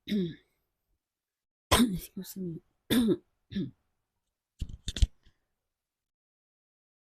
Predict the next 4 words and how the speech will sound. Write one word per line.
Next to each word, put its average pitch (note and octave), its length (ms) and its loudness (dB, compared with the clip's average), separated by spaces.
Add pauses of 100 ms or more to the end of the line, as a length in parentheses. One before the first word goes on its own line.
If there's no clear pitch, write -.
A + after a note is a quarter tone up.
(1400)
So, G#3 240 6
dahil G3+ 400 4
dyan, F#3 240 4
no, E3+ 400 -4